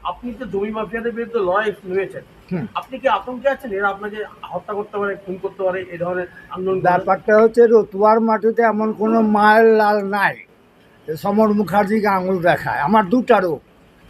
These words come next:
Speaker 2: একটাই যে ধুতি পরা দিয়ারার চাষা, আর একটা রূপ আছে আমার। অতএব অ্যান্টি সোশ্যালের বিরুদ্ধেই তো লড়াই করার জন্য মা বাপ নাম রেখেছে সমর।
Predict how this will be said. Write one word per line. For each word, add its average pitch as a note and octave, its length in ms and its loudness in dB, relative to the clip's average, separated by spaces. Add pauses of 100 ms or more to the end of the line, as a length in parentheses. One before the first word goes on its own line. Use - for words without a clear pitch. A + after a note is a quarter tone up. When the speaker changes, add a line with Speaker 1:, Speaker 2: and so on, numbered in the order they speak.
(140)
Speaker 2:
একটাই G#3+ 420 4
যে G#3 200 2
ধুতি F#3 300 -4
পরা G#3 500 2 (840)
দিয়ারার G3+ 420 4
চাষা, G3 420 -4
আর F#3+ 220 2
একটা G3+ 260 2
রূপ G#3 260 4
আছে E3 240 0
আমার। A2 260 -8 (420)
অতএব G3+ 240 -2
অ্যান্টি G3+ 340 0
সোশ্যালের G#3 520 4
বিরুদ্ধেই G#3 540 2
তো C#4+ 140 4
লড়াই B3+ 300 4
করার G#3 260 -4
জন্য G#3 320 -4 (240)
মা G3 220 2
বাপ G#3+ 320 4
নাম G3 240 -2
রেখেছে F3 340 -6
সমর। D#3 420 -4